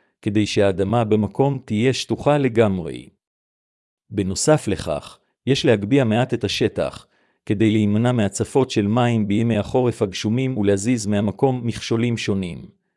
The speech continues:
כמו סלעים או פסולת כלשהי, שעשויים לפגוע ביציבות של המבנה. שימו לב שאתם מכינים בסופו של דבר גישה ליצירת תשתיות של ביוב, מים וחשמל שיאפשרו לכם לגור במבנה הנייד במקסימום נוחות.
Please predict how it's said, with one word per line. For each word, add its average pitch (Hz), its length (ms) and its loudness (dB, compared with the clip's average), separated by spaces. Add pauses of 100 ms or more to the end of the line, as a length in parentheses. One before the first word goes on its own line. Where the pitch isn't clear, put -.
(120)
כמו 104 200 -2
סלעים 127 540 0
או - 140 -4
פסולת 139 480 2
כלשהי, 92 640 0 (320)
שעשויים 127 560 0
לפגוע 120 420 2
ביציבות 110 600 0
של 101 160 0
המבנה. 90 460 -6 (1040)
שימו 170 340 2
לב 107 220 6
שאתם 104 400 0
מכינים 107 400 -2
בסופו 107 360 -4
של 104 160 -2
דבר 95 300 2
גישה 98 340 0
ליצירת 107 520 -2
תשתיות 110 480 -2
של 98 160 -2
ביוב, 90 540 -6 (460)
מים 110 280 0
וחשמל 113 500 -2
שיאפשרו 104 580 0
לכם 113 320 0
לגור 107 340 0
במבנה 101 520 0
הנייד 120 420 2
במקסימום 120 720 -2
נוחות. - 580 -8